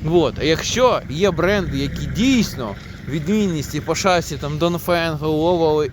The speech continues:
і Д Т З, там дійсно воно відрізняється по якості кардинально, тотально відрізняється, ну, понятно, і по ціні, то інша техніка,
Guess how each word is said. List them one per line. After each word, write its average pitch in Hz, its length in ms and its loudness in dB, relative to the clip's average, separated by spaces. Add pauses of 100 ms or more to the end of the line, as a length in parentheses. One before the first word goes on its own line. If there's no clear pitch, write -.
(140)
і 170 140 -4
Д 151 140 2
Т 160 160 0
З, 151 300 2 (520)
там 160 240 0
дійсно 147 500 0
воно 147 240 -2 (120)
відрізняється 160 600 0
по 147 180 -2
якості 143 480 2
кардинально, 165 720 0
тотально 151 520 0
відрізняється, 131 720 -2 (280)
ну, 143 80 -2
понятно, 180 420 2
і 180 40 4
по 180 180 4
ціні, 208 320 0
то 156 140 2
інша 226 420 0
техніка, 147 480 0